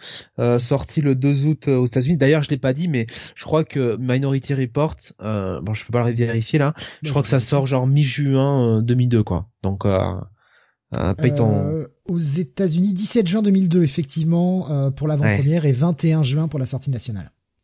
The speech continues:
Speaker 1: Je te dis pas la, le gap, hein. Euh, budget, euh, pour, euh, Signe de soixante-douze millions de dollars, quatre cent huit millions au box-office, donc, euh, gros carton.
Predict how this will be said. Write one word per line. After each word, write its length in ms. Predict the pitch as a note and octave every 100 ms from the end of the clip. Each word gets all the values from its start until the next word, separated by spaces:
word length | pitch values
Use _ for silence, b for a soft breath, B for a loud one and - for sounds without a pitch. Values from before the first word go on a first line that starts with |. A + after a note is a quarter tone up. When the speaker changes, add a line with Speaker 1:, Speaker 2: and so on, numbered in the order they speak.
| -
Speaker 1:
Je 120 | -
te 60 |
dis 160 | G#2 A2+
pas 180 | A#2 C#3+
la, 560 | A#2+ G#2 G#2 G2+ G2+
le 120 | G#2 A#2
gap, 300 | G#2+ G2 G#2
hein. 220 | A#2+ B2+ B B B B -
Euh, 840 | G#2+ G#2+ G#2+ G2+ G2+ G2+ G2+ F2+ F#2+
budget, 500 | B2+ E3 D3 G#3+ A3+
euh, 160 | D#3+
pour, 300 | C3 C#3+ C#3
euh, 240 | C3+ B2+ B2
Signe 380 | - F3+ E3+
de 160 | C3 B2+
soixante-douze 560 | A#2+ F#3 - G3 F#3+ E3+
millions 200 | D#3+ D3
de 60 |
dollars, 420 | C3+ B2 C#3 - - B B B B -
quatre 240 | - C4+ B3+
cent 280 | - G#3 F#3+
huit 200 | F#3+ G3+
millions 380 | F3 E3 E3 E3
au 20 |
box-office, 760 | C#3 C3+ - A#2 A#2+ A#2+ - -
donc, 280 | G2 G#2
euh, 380 | G#2+ F#2+ F#2 F#2
gros 240 | F#2+ G#2+ C#3
carton. 480 | B2 A2+ - A2+